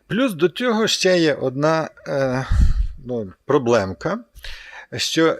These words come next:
частина областей розробляла стратегії досить довго, там рік, про це там писали, знали, народ ходив туди-сюди. Е,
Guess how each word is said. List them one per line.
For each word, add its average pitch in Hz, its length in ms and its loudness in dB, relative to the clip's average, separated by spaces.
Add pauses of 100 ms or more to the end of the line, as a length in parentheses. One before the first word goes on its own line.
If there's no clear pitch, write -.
частина 208 560 0
областей 156 580 0
розробляла 147 680 0
стратегії 147 680 0
досить 107 420 -2
довго, 98 420 0 (360)
там 90 180 -18 (100)
рік, 185 520 -4 (300)
про 127 120 -4
це 220 200 -2
там 101 300 -2
писали, 170 840 0
знали, 156 720 -2
народ 127 400 0
ходив 156 460 -2
туди-сюди. 131 840 0 (640)
Е, 135 840 0